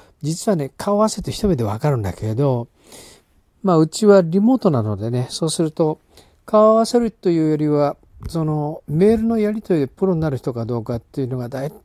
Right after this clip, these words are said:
まあ、大体じゃないな。ほぼ間違いなく見極めがつくんだけれど、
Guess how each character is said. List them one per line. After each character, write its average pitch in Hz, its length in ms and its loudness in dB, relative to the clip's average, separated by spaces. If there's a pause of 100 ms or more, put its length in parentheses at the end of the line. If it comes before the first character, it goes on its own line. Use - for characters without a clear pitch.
(140)
ま 170 160 -2
あ、 - 40 -10 (320)
大 139 240 -2
体 151 200 -2
じ 117 80 -8
ゃ 101 40 -6
な 95 100 -6
い 101 60 -8
な。 123 200 -8 (320)
ほ 185 220 2
ぼ 143 200 2
間 120 140 0
違 160 340 2
い - 20 2
な 160 120 0
く - 120 -8
見 135 140 -2
極 131 240 -2
め 127 120 -2
が 120 140 -4
つ - 80 -12
く 123 140 -4
ん 110 40 -2
だ 101 140 -4
け - 140 -8
れ 104 100 -4
ど、 120 280 -2